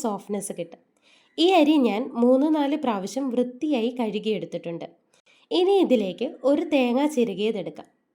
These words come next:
തേങ്ങ ചിരകിയെടുക്കുമ്പോൾ മാക്സിമം കറുത്ത ഭാഗം വീഴാതിരിക്കാൻ നോക്കണം. അപ്പത്തിന് നല്ല വെള്ള നിറം കിട്ടാൻ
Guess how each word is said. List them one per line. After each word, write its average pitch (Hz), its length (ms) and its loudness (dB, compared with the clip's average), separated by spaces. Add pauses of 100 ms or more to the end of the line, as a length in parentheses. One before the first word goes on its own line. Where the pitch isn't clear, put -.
(440)
തേങ്ങ 311 300 4 (120)
ചിരകിയെടുക്കുമ്പോൾ 262 720 0 (100)
മാക്സിമം 214 500 -4 (100)
കറുത്ത 240 360 -2
ഭാഗം 240 360 -2
വീഴാതിരിക്കാൻ 208 640 -4 (100)
നോക്കണം. 170 360 -10 (680)
അപ്പത്തിന് 254 400 0 (100)
നല്ല 226 380 2
വെള്ള 226 260 0
നിറം 269 220 -2
കിട്ടാൻ 240 260 0